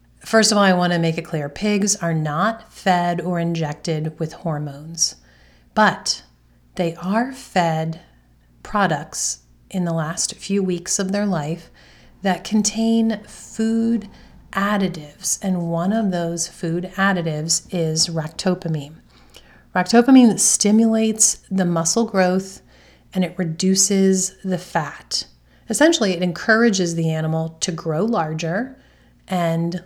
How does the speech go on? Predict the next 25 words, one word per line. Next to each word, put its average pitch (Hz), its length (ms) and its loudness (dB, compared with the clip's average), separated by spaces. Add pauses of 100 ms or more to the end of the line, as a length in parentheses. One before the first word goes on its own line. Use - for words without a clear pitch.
leaner, 175 640 -2 (480)
very 202 300 2
much 269 360 0
like 165 400 -2
if 165 140 -12
a 175 40 0
human 175 760 0
was 185 300 -2
taking 156 580 -6
a 180 80 -10
steroid. 165 680 -4 (720)
Ractopamine 196 1080 2
is 185 160 -2
actually 185 480 4
what's 170 280 2
called 180 260 0
a 160 40 -4
beta 196 600 2 (480)
agonist, 165 840 -2 (320)
but 185 340 -2 (240)
I, 180 360 0 (320)
to 196 180 2
break 202 360 0
it 190 100 0
down 175 540 0